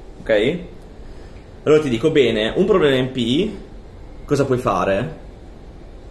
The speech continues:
Eh, prendi l'algoritmo,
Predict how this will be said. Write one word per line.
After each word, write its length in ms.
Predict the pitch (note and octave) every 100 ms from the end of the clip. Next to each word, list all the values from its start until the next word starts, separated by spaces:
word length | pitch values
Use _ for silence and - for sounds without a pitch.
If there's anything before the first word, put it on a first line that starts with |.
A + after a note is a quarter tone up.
| - - - -
Eh, 440 | A2+ A2 A2 - - - - -
prendi 240 | C#3+ G3
l'algoritmo, 800 | F3 B2 A2+ G2 B2+ F3+ B3